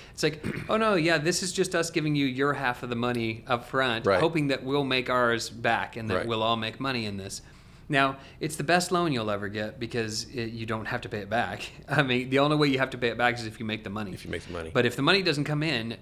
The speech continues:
Speaker 1: we don't then come send collection agents, you know, out
Speaker 2: Right.
Speaker 1: to, <laughs> out to get that money back from you. That said, it has, it's shifted. I've watched the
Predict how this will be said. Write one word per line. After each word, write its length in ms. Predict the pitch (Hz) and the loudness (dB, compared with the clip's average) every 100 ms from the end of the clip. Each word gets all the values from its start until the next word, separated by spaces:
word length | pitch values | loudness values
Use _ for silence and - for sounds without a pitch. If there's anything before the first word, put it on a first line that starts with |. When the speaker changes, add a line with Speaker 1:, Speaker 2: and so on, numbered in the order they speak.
| - 127 | -14 -6
Speaker 1:
we 140 | 131 | -2
don't 300 | 131 120 117 | -2 -2 -4
then 180 | 123 113 | -6 -6
come 280 | 123 113 107 | -4 -6 -6
send 260 | - 117 104 | -6 -6 -4
collection 420 | 110 107 - 101 | -4 -4 -8 -8
agents, 560 | 98 95 95 92 - - | -8 -8 -8 -8 -8 -4
you 140 | 120 | -4
know, 80 | 104 | -2
out 240 | 101 110 | 2 2
Speaker 2:
Right. 80 | 101 | 2
Speaker 1:
to, 320 | 117 104 101 | 0 -2 -2
<laughs> 20 | 123 | -4
out 140 | 139 | -4
to 60 | 127 | -2
get 240 | 147 - | 0 0
that 180 | 117 120 | 0 0
money 220 | 120 117 | -2 -2
back 240 | 113 117 - | 0 -2 -2
from 140 | 107 | -6
you. 180 | 98 95 - - - - - - - | -6 -8 -12 -20 -20 -20 -20 -18 2
That 280 | 151 143 - | 4 4 2
said, 520 | - 202 139 120 123 - | 2 4 4 2 -2 -2
it 100 | 127 | 4
has, 300 | 139 120 117 | 6 6 0
it's 140 | 113 | -2
shifted. 360 | - 143 - 110 | -2 -2 -4 -2
I've 200 | 107 107 | 0 2
watched 420 | 113 113 - - | 2 0 -2 -6
the 300 | 120 113 107 | -2 -2 -4